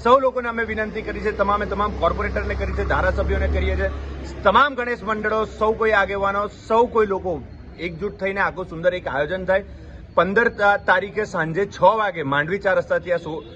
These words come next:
આ શોભાયાત્રા નીકળશે, આપણે રોડ શો નીકળશે હાર્દિક પંડ્યાનો. હાર્દિકભાઈની પણ એક ઈચ્છા છે કે ને, એમે પણ, અમે જ્યારે મળ્યા ત્યારે અમે કીધું, એ પણ ખુશ થઈ ગયા કે વડોદરાના શહેરના લોકો અમારું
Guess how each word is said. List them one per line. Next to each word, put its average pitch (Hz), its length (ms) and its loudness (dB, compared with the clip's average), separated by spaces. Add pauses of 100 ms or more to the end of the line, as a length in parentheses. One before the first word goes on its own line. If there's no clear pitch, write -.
(120)
આ 147 80 2
શોભાયાત્રા 165 540 0
નીકળશે, 170 500 -4 (220)
આપણે 143 480 -2
રોડ 147 260 0
શો 185 140 -2
નીકળશે 180 480 2
હાર્દિક 165 320 0
પંડ્યાનો. 170 420 0 (220)
હાર્દિકભાઈની 190 540 2
પણ 214 200 -2
એક 214 120 0 (320)
ઈચ્છા 220 380 2
છે 208 160 -4
કે 208 120 -2
ને, 190 180 4
એમે 190 180 0
પણ, 214 160 -2
અમે 202 280 0
જ્યારે 180 240 4
મળ્યા 180 320 2
ત્યારે 185 240 4
અમે 185 160 -2
કીધું, 175 320 -2 (420)
એ 185 100 2
પણ 285 160 6
ખુશ 254 200 0
થઈ - 140 6
ગયા 220 140 2
કે 190 80 -6
વડોદરાના 196 420 -2
શહેરના 185 400 2
લોકો 180 260 -4
અમારું 180 480 2